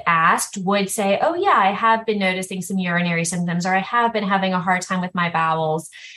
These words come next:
In those situations, if the primary G-, G Y N or the primary care physician did not feel comfortable managing those,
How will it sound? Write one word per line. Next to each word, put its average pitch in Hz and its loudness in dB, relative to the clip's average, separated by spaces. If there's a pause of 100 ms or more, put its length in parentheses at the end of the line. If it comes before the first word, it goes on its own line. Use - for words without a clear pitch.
(160)
In 247 2
those 269 4
situations, 185 0
if 185 -6
the 180 4
primary 175 -2
G-, 175 -6 (100)
G 190 0
Y 180 4
N 175 2
or 170 0
the 175 -4
primary 170 0
care 170 -4
physician 170 -4
did 175 -2
not 165 2
feel 180 0
comfortable 175 -2
managing 170 -2
those, 165 -2